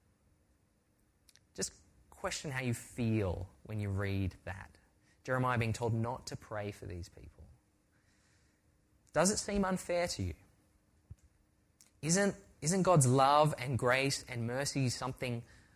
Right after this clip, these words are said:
unbounded and limitless? And, and I wanna say it should sting our ears a little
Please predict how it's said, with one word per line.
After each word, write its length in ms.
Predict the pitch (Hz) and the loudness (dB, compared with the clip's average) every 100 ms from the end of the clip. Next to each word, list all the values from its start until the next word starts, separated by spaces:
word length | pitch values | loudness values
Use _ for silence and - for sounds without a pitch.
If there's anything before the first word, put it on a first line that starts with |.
| _ | _
unbounded 840 | 120 113 104 104 131 170 196 196 190 - - | -4 -2 0 -2 0 0 0 -2 -4 -14 -16
and 220 | 110 110 | -10 -6
limitless? 760 | 123 170 190 196 220 - - - _ _ _ _ _ _ _ _ _ _ _ _ _ - | -6 -6 -6 -8 -10 -16 -18 -20 _ _ _ _ _ _ _ _ _ _ _ _ _ -12
And, 160 | 160 - - - | -10 -10 -16 -18
and 80 | - _ _ _ _ - | -18 _ _ _ _ -10
I 80 | |
wanna 140 | 175 247 | -4 -2
say 220 | 240 175 | 0 0
it 100 | 170 | 0
should 460 | - - 208 220 - | -4 -6 0 0 0
sting 520 | - - 190 196 202 | -4 -10 -4 -2 -2
our 360 | - 185 185 - | -4 -4 -4 -4
ears 340 | 165 196 226 185 | -4 -2 0 0
a 80 | |
little 460 | 143 104 95 85 92 | 0 0 -2 -4 -8